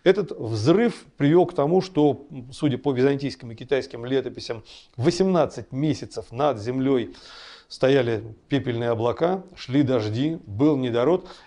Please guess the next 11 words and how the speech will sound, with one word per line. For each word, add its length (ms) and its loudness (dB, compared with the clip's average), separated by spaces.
И, 240 4
по 240 -4
сути 320 -2
дела, 580 0
э, 420 -2
именно 760 -2
этот, 480 -4
вот 160 -6
эта 260 -2
геоклиматическая 1040 -2
нестабильность, 640 -4